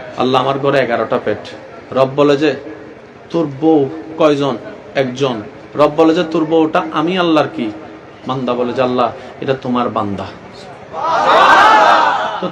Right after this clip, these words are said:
তোর বউয়ের উপর যদি তোর দায়িত্ব থাকে, ওই বান্দির আল্লাহ হিসেবে আমার কি দায়িত্ব নাই? তো তুই টেনশন করস কেন? আমি আপনাদের একটা শর্টকাটে বুঝাই।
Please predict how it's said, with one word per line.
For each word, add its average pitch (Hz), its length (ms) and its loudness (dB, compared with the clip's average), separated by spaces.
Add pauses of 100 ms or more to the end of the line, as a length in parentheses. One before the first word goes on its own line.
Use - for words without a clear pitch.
(140)
তোর 190 280 2
বউয়ের 208 260 8
উপর 214 240 0
যদি 220 280 -4
তোর 196 200 2
দায়িত্ব 165 400 0
থাকে, 180 360 0 (320)
ওই 185 160 2
বান্দির 180 420 2
আল্লাহ 170 280 4
হিসেবে 190 340 2
আমার 170 280 2
কি 214 60 -6
দায়িত্ব 165 460 0
নাই? 175 220 2 (1200)
তো - 120 -4
তুই 247 100 -2
টেনশন 262 400 2
করস 269 280 6
কেন? 247 180 4 (4000)
আমি 139 140 -6
আপনাদের 127 400 -6
একটা 127 200 -4
শর্টকাটে 123 460 -4
বুঝাই। 107 240 -6